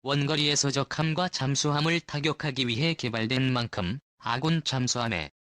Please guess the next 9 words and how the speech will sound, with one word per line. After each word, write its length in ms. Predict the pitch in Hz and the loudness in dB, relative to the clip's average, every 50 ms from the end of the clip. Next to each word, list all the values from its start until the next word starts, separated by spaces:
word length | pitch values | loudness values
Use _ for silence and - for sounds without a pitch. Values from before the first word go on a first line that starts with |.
| _ _ _ _ _ _ _ _ _ _ _ _ _ _ _ _ _ _ _ - | _ _ _ _ _ _ _ _ _ _ _ _ _ _ _ _ _ _ _ -8
생존 500 | - - 160 160 156 165 156 151 151 147 | -2 0 0 0 2 2 2 2 2 2
능력도 480 | 135 139 135 131 - - 160 160 156 | 2 2 0 0 -2 -2 0 0 0
높일 340 | 160 147 135 - - 139 135 | 2 0 0 0 0 -4 -2
것으로 420 | - 139 131 - 143 151 156 147 | 0 0 0 0 0 2 0 2
예상된다. 800 | 135 120 120 117 117 120 120 113 110 110 104 92 82 76 73 - _ _ _ _ _ _ _ _ _ _ _ _ _ _ _ _ _ _ _ _ _ - | 2 0 0 0 0 -2 -2 -2 -2 -2 -2 -2 -2 -4 -6 -10 _ _ _ _ _ _ _ _ _ _ _ _ _ _ _ _ _ _ _ _ _ -4
일 180 | 139 147 151 | 0 0 2
리국 340 | 147 156 151 135 151 147 147 | 2 2 2 2 2 2 4
립스원 640 | 135 131 131 - - - 131 127 139 135 147 147 - | 2 2 2 0 0 0 0 0 2 2 0 0 -2
측은 420 | - - 131 107 101 87 87 107 | -4 -6 -4 -4 -4 -4 -4 -6